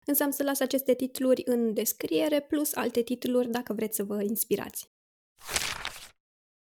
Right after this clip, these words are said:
Și am ajuns și la ultimul punct. Susține proiecte educative implicate în comunitate care vorbesc despre sustenabilitate.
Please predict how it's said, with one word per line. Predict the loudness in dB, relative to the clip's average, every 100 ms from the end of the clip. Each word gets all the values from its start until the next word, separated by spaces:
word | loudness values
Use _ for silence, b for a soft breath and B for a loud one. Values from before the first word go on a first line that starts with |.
| _ _
Și | -4 0
am | 2
ajuns | 2 2
și | 2
la | 4
ultimul | 4 4 2 2
punct. | 0 2 2 -2 -14 _ _ -6
Susține | 2 2 2 0 0
proiecte | 0 2 2 2 0 -2
educative | -2 -4 -4 -4 -2 2 4 4 4
implicate | 4 0 2 0 0 2
în | 2
comunitate | 2 0 0 0 0 2 2
care | 0 -2 0 0
vorbesc | 0 2 4 2
despre | 0 0 2 0
sustenabilitate. | 2 0 0 0 2 2 2 -2 -6 -10